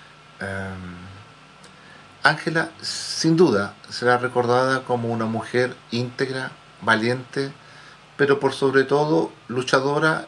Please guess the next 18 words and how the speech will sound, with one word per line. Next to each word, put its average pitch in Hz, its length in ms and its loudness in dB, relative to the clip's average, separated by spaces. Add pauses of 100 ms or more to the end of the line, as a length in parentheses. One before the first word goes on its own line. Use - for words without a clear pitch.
y 117 80 -8
comprometida 131 880 -2
por 127 180 -6
la 123 120 0
causa 127 380 -2
de 120 120 -4
los 117 140 -4
derechos 120 420 -4
humanos, 117 460 -2 (680)
a 110 120 -2
la 107 100 2
cual 120 260 2
dedicó 113 380 0
gran 113 220 -2
parte 117 320 -6
de 117 40 -8
su 113 140 -8
vida. 104 440 -2